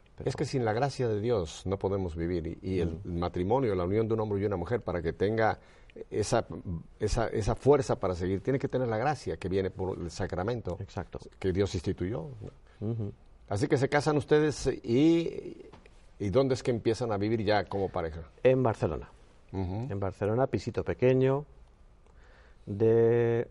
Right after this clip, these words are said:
Speaker 1: eh, de alquiler, porque no teníamos dinero entonces para, para una
Speaker 2: Ujú.
Speaker 1: compra de, de piso.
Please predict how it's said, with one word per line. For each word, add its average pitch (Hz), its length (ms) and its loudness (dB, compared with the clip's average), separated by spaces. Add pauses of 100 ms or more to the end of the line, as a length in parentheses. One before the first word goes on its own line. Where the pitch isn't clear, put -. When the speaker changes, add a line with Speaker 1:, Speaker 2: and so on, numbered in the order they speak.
(140)
Speaker 1:
eh, 98 540 -2
de 107 400 -2
alquiler, 110 540 4 (380)
porque - 260 -4
no 87 140 -2
teníamos 87 420 -4
dinero 98 320 -4
entonces 90 440 -6
para, 92 500 -8 (360)
para 82 200 -12
una 131 200 -4
Speaker 2:
Ujú. 160 60 -4
Speaker 1:
compra 92 340 -4
de, 92 200 -8
de 95 80 -10
piso. 117 400 -10